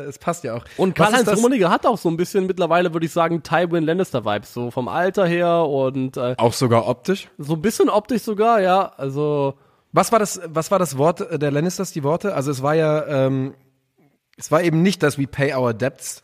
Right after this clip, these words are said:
Speaker 1: das war ja,
Speaker 2: Hear
Speaker 1: nee,
Speaker 2: me,
Speaker 1: „Hear me roar“.
Speaker 2: hear me
Speaker 1: „Hear me
Speaker 2: roar.
Speaker 1: roar“. Ja,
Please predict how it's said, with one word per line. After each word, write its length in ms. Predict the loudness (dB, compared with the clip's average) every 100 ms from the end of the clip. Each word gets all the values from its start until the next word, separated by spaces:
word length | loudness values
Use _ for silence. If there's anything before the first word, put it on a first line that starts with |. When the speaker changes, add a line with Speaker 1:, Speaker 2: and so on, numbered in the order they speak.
| _
Speaker 1:
das 200 | -12 -6
war 100 | -2
ja, 120 | -2 -2
Speaker 2:
Hear 260 | 2 4
Speaker 1:
nee, 140 | 6 6
Speaker 2:
me, 60 |
Speaker 1:
„Hear 120 | 4
me 140 | 4 4
roar“. 340 | 4 4 4
Speaker 2:
hear 80 | 4
me 100 | 2
Speaker 1:
„Hear 160 | 2 4
me 120 | 4
Speaker 2:
roar. 100 | 2
Speaker 1:
roar“. 280 | -2 -6 -12 _ _ -6
Ja, 240 | -4 -6